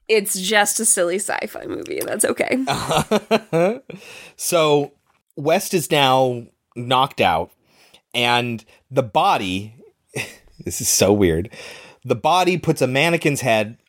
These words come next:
Speaker 2: on, when really, if he could have done that, he could have put Hill's head
Speaker 1: Right?
Speaker 2: on the body.
Speaker 1: Right?
Speaker 2: It's, yeah. He puts a mannequin's head on, puts a surgical mask and cap on it, and he sneaks his way into the morgue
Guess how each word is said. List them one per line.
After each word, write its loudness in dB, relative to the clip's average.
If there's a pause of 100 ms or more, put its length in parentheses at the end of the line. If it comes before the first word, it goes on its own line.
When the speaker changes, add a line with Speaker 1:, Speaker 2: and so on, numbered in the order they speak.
Speaker 2:
on, -2 (420)
when -4
really, 2
if -4
he -4
could 0
have 0
done 0
that, 0
he -8
could -4
have -6
put -2 (120)
Hill's -2
head -2 (140)
Speaker 1:
Right? 2
Speaker 2:
on 2
the -6
body. 0 (260)
Speaker 1:
Right? 0
Speaker 2:
It's, -12
yeah. 0 (200)
He -4
puts -2
a 2
mannequin's 2
head 2
on, 2
puts -2
a 2 (220)
surgical 0
mask 2
and 0
cap 2
on 2
it, 2 (420)
and 0
he -2 (360)
sneaks -2
his 0
way 4
into 0
the 0
morgue 2